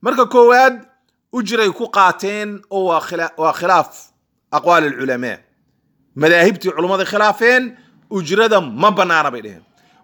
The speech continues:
Marka labaadna, ajnabi weeye oo tan ay ku khilaafeen oo culimmadu waxay yidhahdeen, "Qof ajnabi ah Qur'aan uu akhriyay, cidna ma gaarayo.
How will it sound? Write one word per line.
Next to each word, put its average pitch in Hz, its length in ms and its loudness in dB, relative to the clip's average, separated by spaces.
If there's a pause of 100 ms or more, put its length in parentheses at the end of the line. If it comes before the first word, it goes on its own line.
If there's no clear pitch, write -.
Marka 254 320 0
labaadna, 247 760 2 (600)
ajnabi 247 520 -2
weeye 180 460 2 (440)
oo 202 120 2
tan 233 200 2
ay 220 100 4
ku 233 140 -6
khilaafeen 202 560 0
oo 185 60 0
culimmadu 190 260 -2
waxay 202 120 -6
yidhahdeen, 180 240 0
"Qof 196 200 -8
ajnabi 190 400 -2
ah 165 60 -2
Qur'aan 185 280 0
uu 160 100 -4
akhriyay, 147 380 -6
cidna 202 220 -4
ma 196 100 -2
gaarayo. 139 460 0